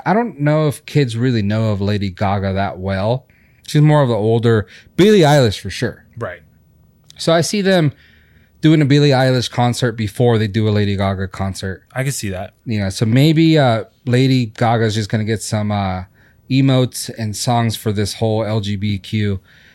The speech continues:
Speaker 1: um, time that they have in Fortnite right now, an
Speaker 2: Right.
Speaker 1: event.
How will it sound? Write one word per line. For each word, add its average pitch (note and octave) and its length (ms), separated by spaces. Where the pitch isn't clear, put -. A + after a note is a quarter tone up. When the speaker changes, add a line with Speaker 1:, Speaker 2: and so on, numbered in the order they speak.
Speaker 1:
um, G2 540
time A2+ 360
that G#2+ 220
they A2 100
have G#2+ 180
in G#2 80
Fortnite A2 380
right A2+ 160
now, A#2 200
an A2+ 60
Speaker 2:
Right. A2+ 100
Speaker 1:
event. G#2+ 280